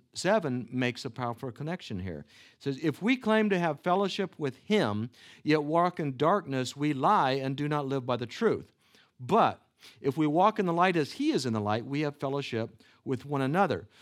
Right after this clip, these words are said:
So there's contrast here. There's contrast between lies and truth. There's contrast between darkness and light.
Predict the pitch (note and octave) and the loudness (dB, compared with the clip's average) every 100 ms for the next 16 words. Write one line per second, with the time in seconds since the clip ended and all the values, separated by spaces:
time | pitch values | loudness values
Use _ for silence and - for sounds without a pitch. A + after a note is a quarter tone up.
0 | _ - F#3 E3 E3 C3 D#3+ D3+ - A3 | _ -4 2 4 4 0 -2 -2 2 4
1 | A3 - D3+ A2 - B2+ A#2 A2+ E3+ E3+ | 4 4 2 2 -2 -4 -4 -2 -2 0
2 | F3 D#3 - D3 D3 C3+ C3+ E3 F3 F#3 | 0 -2 -4 -8 -4 2 4 2 0 -4
3 | - E3 F3 E3 B2 - C#3+ C3+ C#3+ B2+ | -2 -2 0 -2 -6 -4 -6 -4 -8 -6
4 | C3+ - C3+ B2+ A#2 C3 C3 C#3 - D3+ | -12 -8 -6 -4 -4 -4 -6 -12 -10 -8
5 | E3 F3+ A2+ - | -6 -4 -6 -8